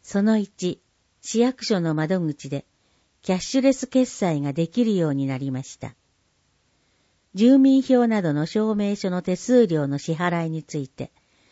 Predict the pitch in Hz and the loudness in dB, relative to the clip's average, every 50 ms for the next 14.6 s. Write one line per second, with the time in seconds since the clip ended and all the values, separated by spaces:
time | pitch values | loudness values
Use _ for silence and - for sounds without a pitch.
0 | _ _ _ _ _ _ - - 196 185 - - 254 247 269 269 269 - 254 - | _ _ _ _ _ _ -4 -2 -2 -2 -2 -2 -2 2 2 2 0 0 0 0
1 | 262 254 - - - 190 165 147 139 139 135 143 156 156 - 214 220 202 190 170 | 0 0 0 -2 -4 -2 -2 -2 -2 -4 -4 -4 -6 -6 -4 -4 -2 0 0 0
2 | 156 143 139 139 139 135 135 135 143 143 139 135 135 - - - - 110 - _ | 0 -2 -2 -4 -4 -4 -6 -6 -6 -6 -8 -8 -10 -12 -16 -20 -18 -20 -20 _
3 | _ _ _ _ _ _ _ _ _ _ _ _ _ _ _ _ _ _ _ _ | _ _ _ _ _ _ _ _ _ _ _ _ _ _ _ _ _ _ _ _
4 | - 240 233 - - 196 170 160 165 - - - 143 151 160 - _ _ _ _ | 0 2 2 0 0 -4 -2 -2 -4 -6 -6 -6 -6 -6 -6 -6 _ _ _ _
5 | - - 202 - - 269 269 240 202 160 156 151 147 143 139 143 147 156 _ _ | -18 -18 -10 -4 0 0 0 0 0 -2 -2 -4 -2 -2 -4 -4 -6 -8 _ _
6 | _ _ _ _ _ - 269 277 277 - - 202 196 - - - 254 254 - 233 | _ _ _ _ _ 0 2 2 2 2 2 0 0 0 0 0 0 0 2 2
7 | 208 226 214 208 208 - 226 226 202 226 208 202 202 202 196 185 185 175 160 160 | 2 2 2 2 0 0 -2 0 0 0 -2 0 -2 -2 -2 -4 -4 -2 -2 -4
8 | 160 - 160 143 143 147 - - - - _ _ _ _ _ _ _ _ _ _ | -4 -4 -6 -6 -6 -8 -10 -12 -18 -18 _ _ _ _ _ _ _ _ _ _
9 | _ _ _ _ _ _ _ _ _ _ _ _ _ 165 190 208 208 196 254 254 | _ _ _ _ _ _ _ _ _ _ _ _ _ -4 -2 0 4 6 6 6
10 | 254 254 254 - - 208 226 240 - - 240 226 214 - - 151 147 147 143 139 | 6 6 2 0 -2 -2 -2 0 2 2 2 2 0 -2 -2 -2 -2 -2 -2 -2
11 | 143 139 139 - 143 - _ _ _ _ _ _ - 165 214 240 262 262 254 - | -2 -4 -6 -6 -10 -12 _ _ _ _ _ _ 0 4 6 6 6 6 4 2
12 | 277 269 247 196 180 156 147 143 147 - - 196 185 180 196 185 180 175 175 170 | 2 2 2 2 2 2 0 0 -2 -2 -2 -4 -2 -2 -2 -2 -2 -2 -2 -2
13 | 165 160 - 160 175 185 240 226 214 247 254 240 220 180 160 143 139 135 131 123 | -4 -2 -2 0 0 0 0 0 4 4 4 4 2 0 -2 -2 -2 -2 -2 -4
14 | 120 139 135 131 131 - - - - - - | -6 -6 -6 -6 -8 -10 -14 -16 -16 -16 -16